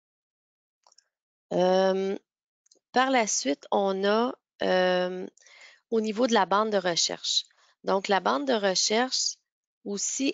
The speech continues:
est super pratique. Des fois, on, on est en train de se promener dans les menus, on sait plus trop, euh, où est-ce qu'on en est, on cherche une fonction très spécifique. Donc, à ce moment-là, on va venir ici. Donc, il faut juste s'assurer qu'on a l'icône ici en noir.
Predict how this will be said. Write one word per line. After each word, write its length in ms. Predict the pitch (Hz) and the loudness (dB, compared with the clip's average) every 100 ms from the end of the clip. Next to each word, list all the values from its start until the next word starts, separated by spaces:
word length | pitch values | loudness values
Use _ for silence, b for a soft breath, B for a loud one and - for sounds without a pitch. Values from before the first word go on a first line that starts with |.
| - | 0
est 120 | 185 | -2
super 300 | - 240 240 | -2 -2 -2
pratique. 520 | - 202 - - 220 | -2 -4 -2 -6 -2
Des 140 | 214 | -2
fois, 280 | 196 - 240 | -4 -2 -2
on, 380 | 247 220 190 175 b b b _ _ - | 0 -2 -4 -8 b b b _ _ -14
on 220 | 190 196 | -6 -2
est 200 | 190 185 | -2 -2
en 120 | - | -2
train 180 | 185 247 | 0 0
de 140 | 240 202 | 2 0
se 80 | |
promener 320 | - 196 196 233 | -2 -4 -2 0
dans 140 | 226 | 0
les 140 | 190 | 0
menus, 380 | 175 175 196 247 - | -4 -6 -4 -4 -4
on 140 | 185 | -4
sait 200 | 180 190 | -4 -6
plus 200 | - - | -8 -16
trop, 380 | - - 226 254 B B B B - | -16 -2 0 0 B B B B -2
euh, 300 | 185 180 175 | 2 4 4
où 140 | 165 | 2
est-ce 120 | 214 - | 0 0
qu'on 200 | 214 202 | -2 0
en 280 | 180 170 | 0 -2
est, 240 | 175 220 247 | -2 0 0
on 120 | 185 | -2
cherche 280 | - 226 - | -2 -2 -2
une 100 | 196 | -6
fonction 440 | - 190 - 220 | -6 -4 -2 -4
très 260 | 220 - 226 | -4 -6 -4
spécifique. 680 | - 202 - - 226 - - B B B B B _ | -4 -6 -6 -4 -4 -4 -14 B B B B B _
Donc, 180 | 196 190 | -8 -2
à 100 | 185 | -4
ce 160 | - 262 | -2 -4
moment-là, 580 | 294 240 180 170 196 - _ _ _ _ _ _ | -2 -2 -2 -2 -4 -6 _ _ _ _ _ _
on 200 | 175 180 | -8 -6
va 180 | 170 170 | -2 -2
venir 280 | 175 240 262 | 0 -2 -2
ici. 300 | 190 - - | -4 -6 -4
Donc, 200 | 202 196 | -4 -4
il 40 | - | -2
faut 80 | |
juste 220 | 226 294 - | -2 -2 0
s'assurer 600 | - - - 214 247 285 | -2 -2 0 2 2 0
qu'on 580 | 233 220 233 - 190 | 0 0 0 -4 -2
a 80 | 202 | 0
l'icône 520 | 214 202 - 226 226 208 | -2 -4 -2 -2 0 -4
ici 400 | 185 - 233 233 | -6 -6 -2 0
en 160 | 185 | -2
noir. 400 | 175 170 180 269 | -2 0 0 -2